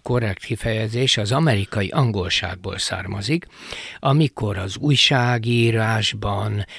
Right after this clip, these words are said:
a, a politikusok beszéd írásaiban, ö,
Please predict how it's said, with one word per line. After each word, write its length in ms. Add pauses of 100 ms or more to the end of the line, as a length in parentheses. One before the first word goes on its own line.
a, 300 (200)
a 260
politikusok 760
beszéd 680
írásaiban, 1160 (480)
ö, 100